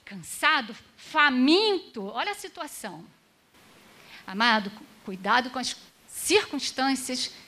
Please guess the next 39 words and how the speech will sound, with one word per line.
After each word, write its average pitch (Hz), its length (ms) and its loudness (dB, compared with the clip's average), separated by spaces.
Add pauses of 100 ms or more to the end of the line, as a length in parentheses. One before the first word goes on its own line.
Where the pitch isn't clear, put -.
(140)
em 226 80 -8
que 247 80 -6
a 233 40 -2
gente 226 280 -8
tem 233 120 -10
que - 100 -12
fazer 214 340 -8
escolhas. 180 680 -14 (580)
Nas 202 140 -10
circunstâncias 349 840 0
ali 262 260 -4
de 226 80 -6
Esaú, 254 520 -4 (120)
ele 220 100 -16
tava 247 140 -8
com 311 140 -6
fome. 208 640 -2 (560)
Aquilo 254 180 -12
tava, 254 160 -8
tava 269 240 -2
dominando 311 840 4
ele 226 180 0
de 214 140 -12
tal 247 180 -6
maneira 233 500 -6 (380)
que - 80 -6
ele 262 80 -6
chegou 262 380 -2
a 294 40 2
abrir 233 320 -4 (120)
mão 254 380 0 (300)
de - 120 -10
um 277 100 0
grande 285 300 -4
valor, 277 760 -2 (480)
que 247 120 -10
era 240 140 -4
o 247 60 -6
valor 214 580 -4